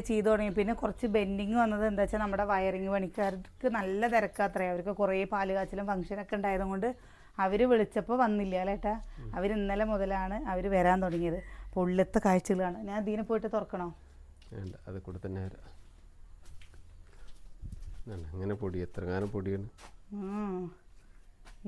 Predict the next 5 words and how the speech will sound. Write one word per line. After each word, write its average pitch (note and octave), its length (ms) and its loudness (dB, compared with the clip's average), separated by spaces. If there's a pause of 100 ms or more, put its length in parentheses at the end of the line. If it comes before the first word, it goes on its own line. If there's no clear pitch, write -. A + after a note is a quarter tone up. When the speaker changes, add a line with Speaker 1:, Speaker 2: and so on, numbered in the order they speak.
(760)
Speaker 1:
ഇതാ G#3 180 12 (120)
കണ്ടില്ലേ G3 380 8 (600)
പൊടി, G#3 300 8 (760)
നല്ല C4+ 380 4 (140)
രീതിയിൽ A#3+ 300 6